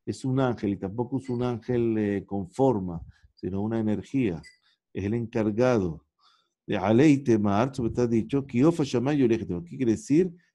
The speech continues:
Es un traspaso de ondas. Es una onda. Cuando habla de pájaro, en esa época era muy difícil explicar una onda.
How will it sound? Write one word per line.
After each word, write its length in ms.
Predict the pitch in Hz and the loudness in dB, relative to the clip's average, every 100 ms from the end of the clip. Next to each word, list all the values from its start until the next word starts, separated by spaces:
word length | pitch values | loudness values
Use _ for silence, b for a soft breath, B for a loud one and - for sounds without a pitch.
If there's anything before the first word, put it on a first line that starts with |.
| _ | _
Es 200 | 131 135 135 | -6 -6 -4
un 240 | 160 156 | -4 -2
traspaso 760 | 156 135 120 - 151 165 165 139 | -2 -2 -2 -2 0 0 -2 0
de 160 | 127 | 0
ondas. 800 | 147 127 113 92 80 - - - _ _ _ _ _ _ _ _ _ _ _ _ _ _ _ - | 4 4 6 0 -4 -8 -20 -20 _ _ _ _ _ _ _ _ _ _ _ _ _ _ _ -14
Es 160 | 135 | -4
una 220 | 170 165 | 0 4
onda. 480 | 143 117 98 87 80 - - - _ _ _ _ _ b b b b | 4 4 0 -4 -10 -18 -20 -20 _ _ _ _ _ b b b b
Cuando 400 | 117 113 113 127 | 0 2 4 4
habla 380 | 190 180 151 | 2 0 0
de 120 | 117 101 | 2 0
pájaro, 760 | - 160 131 92 87 85 85 - - | -2 -4 -4 -6 -6 -6 -8 -16 -6
en 140 | 107 | -2
esa 300 | 160 165 151 | -2 -2 -2
época 360 | 151 139 113 123 | -2 -2 -6 -2
era 120 | 117 | -2
muy 380 | 117 135 196 180 | -2 -2 -2 -2
difícil 880 | 160 135 - 175 170 139 127 123 - _ _ _ | -4 -6 -6 -8 -6 -4 -2 -4 -8 _ _ _
explicar 960 | 123 117 - - 117 110 - 175 156 143 | -6 -6 -8 -6 -4 -4 0 2 2 0
una 320 | 151 139 127 | -4 0 4
onda. 640 | 127 135 127 107 85 82 | 6 8 6 4 -2 -8